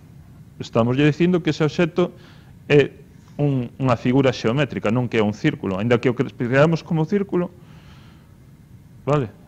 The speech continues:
Plantexavos isto algunha dúbida? Plantexavos isto pensar en que se poida, a mellor, está chamando o de dous? No. Bueno, cabería pensar, vale? Pero as cousas en Java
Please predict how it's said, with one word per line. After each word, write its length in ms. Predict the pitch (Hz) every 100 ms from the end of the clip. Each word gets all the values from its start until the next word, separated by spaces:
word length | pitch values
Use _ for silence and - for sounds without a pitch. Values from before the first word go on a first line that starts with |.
| - - - - - - -
Plantexavos 680 | 135 147 185 175 185 175 -
isto 320 | 185 - 175
algunha 320 | 165 170 170
dúbida? 380 | 170 170 160 147
Plantexavos 500 | 160 160 170 175 165
isto 240 | 175 -
pensar 320 | 151 160 175 170
en 140 | 160
que 100 | 156
se 200 | - 160
poida, 320 | 156 156 156 -
a 120 | 147
mellor, 240 | 151 156 143
está 240 | - 151
chamando 480 | 151 147 151 151 - - - - - -
o 160 | - 120
de 80 | 147
dous? 240 | 156 117 - - - - - - - -
No. 160 | 117 107 -
Bueno, 300 | - 147 120
cabería 340 | - 120 185 185
pensar, 480 | 147 110 - 92 120
vale? 240 | 147 113 - - - -
Pero 160 | 127 131
as 140 | -
cousas 340 | 170 156 175
en 160 | 180 175
Java 400 | - 196 185